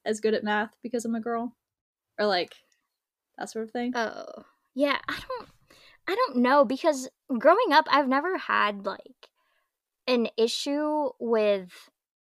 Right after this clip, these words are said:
Speaker 2: I never thought of me being a woman as, like, anything that has to do with math. Or, that was just never, like, a fact. I know my, some of my family friends or whatever, they've,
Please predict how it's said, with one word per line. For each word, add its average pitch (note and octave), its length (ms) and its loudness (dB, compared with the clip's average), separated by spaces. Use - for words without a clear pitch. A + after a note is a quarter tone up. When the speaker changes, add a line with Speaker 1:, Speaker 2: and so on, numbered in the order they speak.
Speaker 2:
I C#4+ 180 6
never C#4+ 280 2
thought A#3 400 4
of G#3+ 200 0
me G#3+ 260 0
being G3+ 300 -4
a F3+ 80 -8
woman G3+ 360 -8
as, G#3 240 -4
like, F#3+ 320 -4
anything A3 360 -2
that G3+ 140 -2
has G3 200 -4
to G3+ 80 -6
do F#3 120 -8
with - 120 -14
math. - 460 -14
Or, A#3 240 0
that B3 220 2
was C#4+ 140 0
just C#4+ 240 -4
never, G#3+ 680 0
like, A#3 160 0
a G#3+ 60 0
fact. G#3+ 260 -2
I C4 120 2
know D#4 180 4
my, A3 360 4
some A#3+ 240 -2
of A#3 100 0
my G3 140 0
family G#3 300 -6
friends E4 240 2
or E4+ 60 -2
whatever, D4+ 420 4
they've, A3 280 0